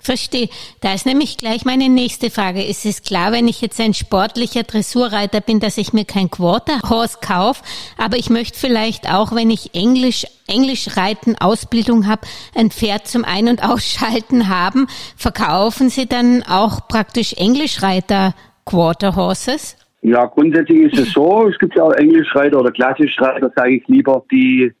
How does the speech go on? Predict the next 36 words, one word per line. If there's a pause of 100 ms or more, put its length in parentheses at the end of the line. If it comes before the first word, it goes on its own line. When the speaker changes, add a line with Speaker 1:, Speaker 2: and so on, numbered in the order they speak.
Speaker 2:
beides
reiten. (220)
Also
Speaker 1:
Mhm, (140)
das (120)
Speaker 2:
Anke (260)
van
Kroonsven,
ne?
Ähm,
ist
ja
eher
eine
der
besten
Dressurreiterinnen,
die
es
auf
der
Welt
je
gab.
Die, (160)
ähm, (440)
hat (140)
sogar (200)
zeitweise
mal
beides (200)
sportlich
betrieben,
Speaker 1:
Mhm.
Speaker 2:
Training
wie